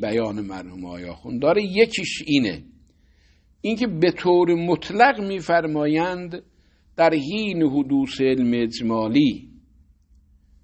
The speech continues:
در حین حدوث علم اجمالی اگر یه چیزی از محل ابتلا خارج شد، دیگه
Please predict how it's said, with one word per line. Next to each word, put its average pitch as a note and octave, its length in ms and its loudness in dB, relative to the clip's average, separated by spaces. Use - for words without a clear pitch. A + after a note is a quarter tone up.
در C#3+ 140 6
حین E3+ 440 0
حدوث C3+ 560 -2
علم B2+ 300 2
اجمالی A2+ 720 -2
اگر C3 340 0
یه A#2 160 -4
چیزی A#2 280 -6
از A2 200 -6
محل A2 420 -4
ابتلا A2 520 -4
خارج A2+ 560 -6
شد، - 440 0
دیگه F3+ 180 4